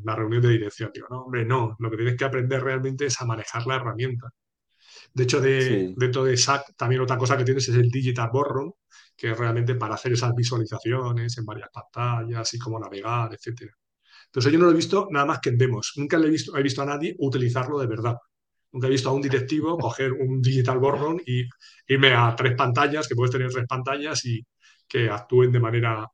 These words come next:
Speaker 1: interactiva con cada uno de los gráficos y visualizaciones. Pero por poder se puede
Speaker 2: En,
Speaker 1: hacer. Y el,
Speaker 2: en
Speaker 1: en las
Speaker 2: fotos se ve
Speaker 1: demos
Speaker 2: muy
Speaker 1: queda
Speaker 2: bien
Speaker 1: fenomenal.
Speaker 2: cómo funciona.
Speaker 1: El,
Speaker 2: <laughs> Sí.
Speaker 1: en las demos y tal, queda fenomenal. Y otra cosa es que luego lo hagas.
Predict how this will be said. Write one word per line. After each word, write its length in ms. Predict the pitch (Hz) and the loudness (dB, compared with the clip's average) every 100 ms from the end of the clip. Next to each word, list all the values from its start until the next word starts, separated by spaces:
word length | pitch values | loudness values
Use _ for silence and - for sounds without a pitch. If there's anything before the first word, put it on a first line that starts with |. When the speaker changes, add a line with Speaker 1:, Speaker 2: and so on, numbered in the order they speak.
| - | -6
Speaker 1:
interactiva 720 | 139 127 123 117 127 123 131 | -2 2 2 0 0 0 0
con 140 | 120 | 0
cada 200 | 110 107 | -4 -4
uno 120 | 110 117 | -2 -2
de 60 | |
los 140 | 110 107 | -2 -2
gráficos 420 | 113 - 117 117 | -6 -4 -4 -4
y 40 | |
visualizaciones. 880 | 117 - - - 110 - - - _ - | -4 -8 -12 -12 -14 -14 -14 -20 _ -4
Pero 160 | - | -2
por 120 | 117 110 | 0 2
poder 180 | 127 151 | 2 2
se 80 | 190 | 0
puede 180 | 147 127 | 0 0
Speaker 2:
En, 0 | |
Speaker 1:
hacer. 260 | 98 98 _ _ - _ _ | -4 -8 _ _ -20 _ _
Y 80 | 127 | 0
el, 300 | 120 123 - _ | 2 2 -4 _
Speaker 2:
en 140 | 117 107 | -6 0
Speaker 1:
en 120 | 127 135 | 4 6
las 120 | 123 | 6
Speaker 2:
fotos 40 | |
se 80 | 117 | 6
ve 80 | 110 | 6
Speaker 1:
demos 60 | |
Speaker 2:
muy 140 | 107 156 | 4 4
Speaker 1:
queda 40 | |
Speaker 2:
bien 260 | 117 127 113 | 4 4 2
Speaker 1:
fenomenal. 20 | |
Speaker 2:
cómo 240 | 110 110 | 0 -2
funciona. 500 | - 101 - 101 92 | -4 -6 -2 -4 -2
Speaker 1:
El, 160 | 127 123 - _ | -6 -8 -12 _
Speaker 2:
<laughs> 240 | - - - 151 - | -8 -8 -10 -14 -14
Sí. 120 | - - | -14 -4
Speaker 1:
en 120 | 117 | 0
las 140 | 107 | 2
demos 420 | 123 156 165 160 | 2 2 2 0
y 80 | 143 | 0
tal, 340 | 143 185 196 - | -2 -2 -2 -4
queda 200 | 139 139 | -4 -4
fenomenal. 500 | - 120 101 104 - - _ _ _ | -6 -8 -8 -10 -12 -18 _ _ _
Y 60 | 113 | -10
otra 140 | 120 | -8
cosa 220 | 123 120 | -4 -2
es 40 | 117 | -2
que 80 | 117 | -4
luego 260 | 107 113 113 | -4 -8 -8
lo 140 | 98 90 | -10 -12
hagas. 480 | - - - - | -12 -10 -10 -14